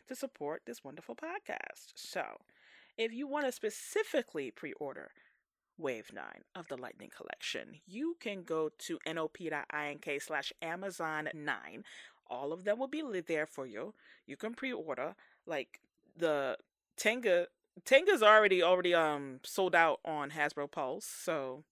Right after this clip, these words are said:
you know, g-, you know, you can get, get your Amazon, and Amazon be shipping all over the place, so you can go pre-order there. And, uh, and yeah, like, this is also being sold, sold other places, but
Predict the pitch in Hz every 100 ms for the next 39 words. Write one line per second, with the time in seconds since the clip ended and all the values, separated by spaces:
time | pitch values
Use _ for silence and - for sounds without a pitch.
0 | _ _ _ _ _ 156 147 131 143 156
1 | _ _ _ _ _ _ 151 151 156 156
2 | 110 139 156 160 151 151 147 - - 180
3 | 185 175 156 160 143 160 170 139 147 151
4 | 156 156 156 160 156 170 165 170 165 165
5 | 170 185 185 - 160 147 165 - - -
6 | - 160 165 - 160 147 156 254 156 269
7 | - _ - - - _ _ _ _ _
8 | _ - 208 208 208 208 190 214 214 214
9 | 220 226 226 226 - 254 247 214 508 196
10 | 135 196 196 190 254 311 277 - 262 262
11 | 277 254 262 262 - 240 233 - 247 240
12 | 247 240 - 240 - 233 226 220